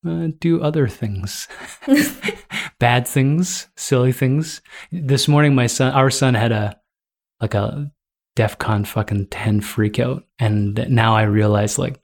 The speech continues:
that's just how I've lived my entire life. So I'm sorry <laughs> that you've put up with that for eighteen years. Uh, wow.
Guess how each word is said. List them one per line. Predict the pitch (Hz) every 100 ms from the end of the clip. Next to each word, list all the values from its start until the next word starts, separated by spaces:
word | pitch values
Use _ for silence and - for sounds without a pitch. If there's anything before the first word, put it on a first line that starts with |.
| -
that's | 101 -
just | 120 -
how | 120 98 104 107 113
I've | - 151 113
lived | 113 123 - - -
my | 120 104
entire | 110 117 123
life. | 135 175 - - - _ -
So | 131 127
I'm | 117 127
sorry | - 156 139 - - - - - -
<laughs> | - - - - - _
that | 110
you've | 120 98
put | - 117
up | 151
with | 143
that | 123 123
for | 131 113
eighteen | 123 - 131
years. | 151 - - - - - - - 101 -
Uh, | 120 147 - - _ _ -
wow. | 110 127 -